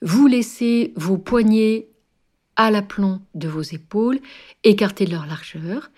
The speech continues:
Et pour les personnes qui ont des poignets fragiles,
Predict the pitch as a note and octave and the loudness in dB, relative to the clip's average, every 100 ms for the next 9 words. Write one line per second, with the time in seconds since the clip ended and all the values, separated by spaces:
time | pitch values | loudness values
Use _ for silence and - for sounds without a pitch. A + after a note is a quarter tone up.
0 | - - - - - F3 C#4 C4 A#3 A3 | -20 -20 -20 -10 0 0 2 0 0 -4
1 | - G#3+ G3+ G3+ G3 G3+ G3 - D3 D3+ | -2 -4 -4 -2 0 0 -4 -14 -14 -4
2 | F#3+ F#3 - F3+ E3+ E3+ - F3 D#3 G#3+ | -4 -4 -8 -6 -4 -4 -6 -8 -4 0
3 | C#4+ | 0